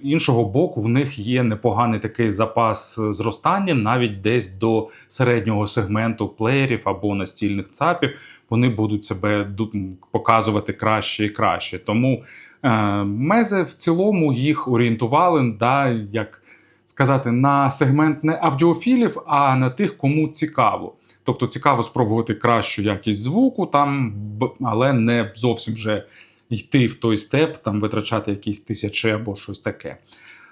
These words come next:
А, говорячи про порівняння, в першу чергу, це сто дев'яті від Meze. Ну і тут той випадок, коли більше платиш, більше маєш.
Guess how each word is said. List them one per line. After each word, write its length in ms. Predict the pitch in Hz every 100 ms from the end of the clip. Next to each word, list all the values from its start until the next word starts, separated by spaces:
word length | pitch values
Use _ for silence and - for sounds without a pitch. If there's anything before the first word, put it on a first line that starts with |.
| _
А, 180 | 131 120
говорячи 380 | 135 196 202 170
про 180 | 170 -
порівняння, 520 | 170 160 160 127 110
в 60 |
першу 360 | - 123 113 101
чергу, 320 | - 110 95
це 440 | - - 101 98 95
сто 180 | -
дев'яті 480 | 107 113 208 269 269
від 160 | 233 208
Meze. 420 | 208 208 185 180
Ну 220 | 185 240
і 100 | 175
тут 360 | 135 180 - -
той 140 | 160
випадок, 480 | 135 143 226 - -
коли 240 | 139 139
більше 300 | 117 127 -
платиш, 400 | - 165 180 120
більше 380 | 95 113 113 -
маєш. 520 | 107 95 87 95 -